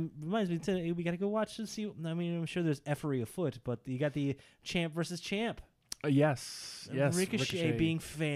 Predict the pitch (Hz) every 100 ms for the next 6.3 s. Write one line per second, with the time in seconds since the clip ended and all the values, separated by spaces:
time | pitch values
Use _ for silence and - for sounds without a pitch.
0 | 143 135 143 127 110 110 127 123 113 -
1 | _ _ 175 170 180 156 185 180 143 131
2 | 123 113 104 - 107 - - - - -
3 | - _ - - - - _ - - -
4 | - - - - _ _ _ _ _ _
5 | _ _ _ - - - - - - -
6 | 156 165 160